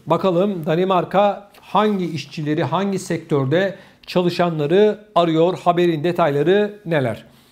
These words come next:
Uluslararası İşe Alım ve Entegrasyon Ajansı tarafından talep edilen meslekler arasında yüksek öğrenim görmüş kişiler için kırk bir, vasıflı işçiler için kırk yedi iş ünvanı yer alıyor.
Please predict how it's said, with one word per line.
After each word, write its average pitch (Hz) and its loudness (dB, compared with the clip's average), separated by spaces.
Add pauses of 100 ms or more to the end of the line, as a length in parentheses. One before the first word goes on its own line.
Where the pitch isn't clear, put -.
(520)
Uluslararası 214 2
İşe 214 -2
Alım 202 4
ve 196 -2
Entegrasyon 185 0
Ajansı 185 0
tarafından 185 -2
talep 185 2
edilen 170 0
meslekler 180 -2
arasında 147 0 (1500)
yüksek 156 2
öğrenim 196 4
görmüş 185 2
kişiler 196 0
için 190 -2
kırk - -4
bir, 175 4 (400)
vasıflı 214 2
işçiler 196 0
için 185 -4
kırk 185 -2
yedi 180 2
iş 208 -4
ünvanı 175 2
yer 170 2
alıyor. 131 2